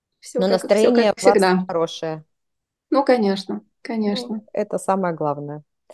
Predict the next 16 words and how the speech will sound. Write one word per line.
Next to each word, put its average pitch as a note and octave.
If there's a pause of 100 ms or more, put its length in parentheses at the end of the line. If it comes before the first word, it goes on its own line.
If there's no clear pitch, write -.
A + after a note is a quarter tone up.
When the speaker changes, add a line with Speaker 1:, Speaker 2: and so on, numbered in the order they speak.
(440)
Speaker 2:
А, F3+
Дина G#3+
как G3
раз, G#3
э, F#3+
была G3+
с -
нами, F#3
мы F#3+
с F#3+
ней F#3+
познакомились F3+
ли-, E3+
лично F3
месяц E3
назад, D#3